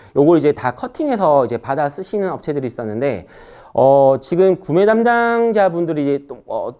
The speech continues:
어떻게 보면 이제 씨케이 공장을 끼고 있는 이제 구매 담당자님들은 굉장히 챌린지를 많이 받으실 부분들인데, 지금 한국에 계신 분들께서, 한국에 계시는 이제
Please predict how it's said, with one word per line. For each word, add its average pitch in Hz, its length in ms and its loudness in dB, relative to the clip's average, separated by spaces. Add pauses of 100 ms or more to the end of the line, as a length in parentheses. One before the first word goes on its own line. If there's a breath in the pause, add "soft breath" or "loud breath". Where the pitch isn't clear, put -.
어떻게 190 260 0
보면 180 140 -2
이제 143 100 -6
씨케이 294 300 -6
공장을 165 400 -2
끼고 269 260 -2
있는 165 420 0 (200 soft breath)
이제 - 100 -8
구매 151 300 -2
담당자님들은 175 880 -2 (200 loud breath)
굉장히 185 360 2
챌린지를 254 480 -2
많이 131 320 -2
받으실 156 400 -6
부분들인데, 127 800 -4 (260 loud breath)
지금 175 320 0
한국에 277 440 -2
계신 156 360 -4
분들께서, 147 600 -4
한국에 233 380 0
계시는 139 420 -4
이제 123 300 -2